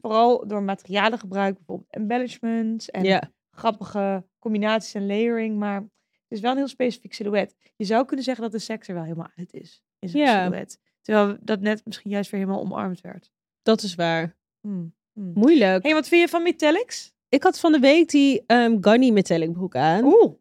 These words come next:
Speaker 1: leuk.
Speaker 2: Die Starry Jeans heet die, denk ik, bij hun. In zo'n soort van ronde fit. Ik vind dat dus wel leuk. Maar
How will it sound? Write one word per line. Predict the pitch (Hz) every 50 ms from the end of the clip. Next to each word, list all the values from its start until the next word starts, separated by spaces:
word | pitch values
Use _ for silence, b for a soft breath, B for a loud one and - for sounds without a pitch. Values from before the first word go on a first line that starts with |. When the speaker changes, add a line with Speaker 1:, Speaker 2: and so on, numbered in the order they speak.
| _ _ _
Speaker 1:
leuk. | 196 196 202 240 285 180
Speaker 2:
Die | 208 220 214 214 208 208
Starry | - - - 214 214 220 220 208 202 185 180 165 165 _ _ _ _ _ _ _ _ _
Jeans | _ - - 196 190 202 220 226 -
heet | 226 208 214
die, | - 202
denk | 202 196 196
ik, | - 196
bij | 196 202
hun. | 202 208 214 240 294 269
In | - 196 180
zo'n | 202 196 180 180 185
soort | - - 202 185
van | - - 185 185 185
ronde | 170 180 190 202 202 196
fit. | 190 - - 208 220 330 392 - - - - - _ _ _ _ _ _ _ _ _ _
Ik | - 220 -
vind | - 254 254
dat | 254 233
dus | 254 226
wel | 220 220 208
leuk. | 202 196 190 208 233 302 415 440 427 - - - - - _ _ _ _ _ _ _ _ _ _ _ _ 220
Maar | 220 220 220 220 214 208 - -